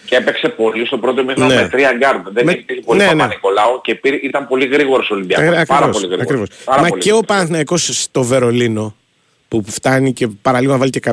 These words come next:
Speaker 2: και εκατοστάρα και τα λοιπά, παίζει και αυτός ένα διάστημα του παιχνιδιού, μεγάλο διάστημα του παιχνιδιού, αρκετά γρήγορα στην επίθεση. Δηλαδή, παίρνει, ε,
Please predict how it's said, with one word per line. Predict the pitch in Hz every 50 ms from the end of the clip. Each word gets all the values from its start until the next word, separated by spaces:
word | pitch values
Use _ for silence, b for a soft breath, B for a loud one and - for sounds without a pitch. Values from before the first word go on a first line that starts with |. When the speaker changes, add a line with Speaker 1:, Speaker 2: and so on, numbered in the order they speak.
| - -
Speaker 2:
και | - 107
εκατοστάρα | 98 113 117 101 113 - - 123 120 120 120
και | 104 110
τα | 92 101 101
λοιπά, | 98 87 - 101 101
παίζει | - - 185 165 -
και | - 165
αυτός | 143 - - 220 196 - - - b b b b b b b b b
ένα | b 127 151 160 147
διάστημα | 131 143 160 170 160 - 170 147
του | 127 127
παιχνιδιού, | 120 117 120 120 139 139
μεγάλο | 135 123 113 113 104 185
διάστημα | 139 127 120 107 - 110 95
του | -
παιχνιδιού, | - 85 104 98 104 135 131 _ _ _ _ _ - -
αρκετά | - 117 143 - - - - - 202 208
γρήγορα | 180 196 196 208 214 233 208 180
στην | - 170
επίθεση. | 165 185 180 135 113 92 - - - _ _ b b b b b b b b b b b b b b b
Δηλαδή, | 120 131 135 139 151 175 180 - _ _ _ _ _ _ _
παίρνει, | 165 165 190 208 196 196 208 220 220 220 220 233 - - _ _
ε, | - 165 151 156 151 147 147 147 147 147 147 143 143 147 143 143 143 143 147 71 71 71 71 69 - - - - -